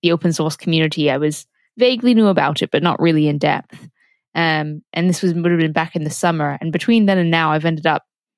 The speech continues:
researching it quite a bit, very much as a, an outsider layman, sort of vaguely curious, um, about this sort of odd world that if you're not in open source and you sort of learn the intricacies of it for the first time, it's,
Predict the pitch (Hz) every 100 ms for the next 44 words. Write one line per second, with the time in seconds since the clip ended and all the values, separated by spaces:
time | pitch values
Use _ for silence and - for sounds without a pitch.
0 | _ _ _ _ 214 220 214 - - 123
1 | 180 160 160 143 - - 180 170 165 -
2 | 165 151 139 127 147 151 - - 160 151
3 | 151 156 156 147 147 156 _ - 180 156
4 | 156 - _ _ _ - 165 160 160 151
5 | - - 165 143 151 - - - _ -
6 | _ - 151 147 151 147 160 151 156 -
7 | - - 185 165 - 170 170 160 160 151
8 | 151 170 156 165 165 - 160 156 156 156
9 | 151 143 147 - 151 151 151 - - 175
10 | 165 156 160 160 160 156 - 160 147 151
11 | 127 139 - 151 151 143 147 139 139 143
12 | -